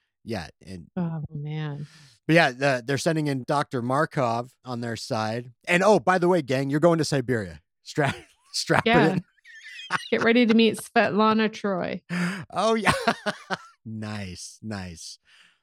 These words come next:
Speaker 2: Well, we cut to, has to be a bit later. I mean, that's not a quick flight. Uh,
Speaker 1: No, but this is where, I can't remember what O'Neill says, but this is where I said it's all his attitude that he's still living in the,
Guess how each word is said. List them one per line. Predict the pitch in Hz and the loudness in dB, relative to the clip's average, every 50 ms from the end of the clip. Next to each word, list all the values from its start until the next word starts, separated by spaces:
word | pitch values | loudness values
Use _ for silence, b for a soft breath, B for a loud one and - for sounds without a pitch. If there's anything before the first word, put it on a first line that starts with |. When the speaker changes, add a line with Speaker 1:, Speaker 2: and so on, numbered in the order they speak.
| b 98 | b -6
Speaker 2:
Well, | 107 127 139 143 | -2 0 0 0
we | 131 139 | 0 -2
cut | - - 156 151 - - | 0 2 2 2 2 -2
to, | - 165 151 139 135 131 131 - - - _ - - | 0 2 2 2 2 0 -2 -4 -10 -18 _ -10 -4
has | - 156 196 202 - | 2 2 2 2 0
to | - | -4
be | 143 131 113 | -4 -4 -4
a | 101 | -6
bit | 95 - - 160 143 107 | -6 -4 -2 -2 -2 -2
later. | 113 123 139 151 117 104 95 101 | -4 -4 -4 -2 -4 -4 -8 -8
I | 107 110 | -8 -8
mean, | 113 110 107 | -6 -6 -6
that's | 117 131 131 - | -6 -6 -6 -4
not | 175 147 110 | -4 -4 -4
a | 101 | -4
quick | - 147 123 - | -4 -6 -6 -6
flight. | - - 139 131 107 92 92 - _ _ _ _ _ - 117 | -8 -10 -8 -8 -8 -8 -10 -14 _ _ _ _ _ -14 -10
Uh, | 107 98 95 92 - | -8 -8 -6 0 2
Speaker 1:
No, | 277 254 | 2 2
but | 233 247 | 2 2
this | - 370 349 - | 2 2 2 2
is | 370 349 285 277 | 2 0 2 2
where, | 262 226 202 180 180 | 2 4 4 4 2
I | 196 | 2
can't | 247 - - 285 220 | 0 0 0 0 2
remember | 214 220 214 185 180 | 2 2 2 2 2
what | 180 180 | 0 0
O'Neill | 196 196 185 185 185 180 | 0 0 0 0 -2 -2
says, | - - 185 175 170 - | -2 -2 -2 -2 -2 -4
but | - 180 - | -6 -6 -4
this | 196 190 - | -4 -6 -6
is | 180 175 - | -6 -8 -4
where | 185 175 | -2 -2
I | 170 170 | 0 -2
said | 170 - - 185 175 170 165 | -4 -4 -4 -2 -2 -2 -2
it's | 170 170 - | -2 -2 0
all | 185 185 185 | 0 2 2
his | 170 190 175 | 2 0 0
attitude | 165 - 156 160 160 165 170 160 - - - - - | 0 0 0 0 0 0 -2 -4 -6 -6 -6 -6 -4
that | - 165 170 | -6 -8 -8
he's | - 202 180 | -6 -10 -10
still | - - - 180 175 | -8 -4 -2 -2 0
living | 175 180 170 180 175 170 170 | 0 0 0 0 -2 -2 -2
in | 170 165 | -2 -2
the, | 170 170 160 160 151 - - - | -2 -2 0 0 -2 -2 -4 -6